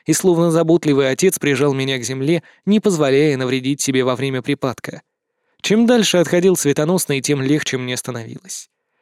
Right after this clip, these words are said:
Вскоре карета-дом развернулась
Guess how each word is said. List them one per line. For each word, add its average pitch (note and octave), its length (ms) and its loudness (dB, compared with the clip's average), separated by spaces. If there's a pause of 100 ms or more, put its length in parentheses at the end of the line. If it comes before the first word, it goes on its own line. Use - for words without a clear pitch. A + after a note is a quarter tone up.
(140)
Вскоре C4 580 2
карета-дом D3+ 680 2
развернулась C#3+ 760 0